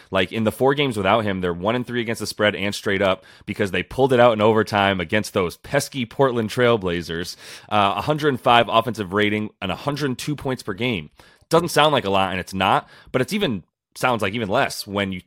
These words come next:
com-, consider that in the three games with Fox, they were scoring a hundred twenty-five points per game.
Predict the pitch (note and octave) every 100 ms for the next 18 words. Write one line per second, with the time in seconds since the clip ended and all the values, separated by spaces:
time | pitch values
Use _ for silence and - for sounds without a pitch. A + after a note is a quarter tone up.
0 | - A2 - - A2+ F2 - A2+ G#2 G2+
1 | G2+ G2 - A2+ G#2+ G2+ F#2 - G#2+ G#2
2 | G2+ F2 - G#2 F#2 F2 G2 F#2 - F#2+
3 | E2+ F2+ G2+ - F#2 - F2 E2+ E2+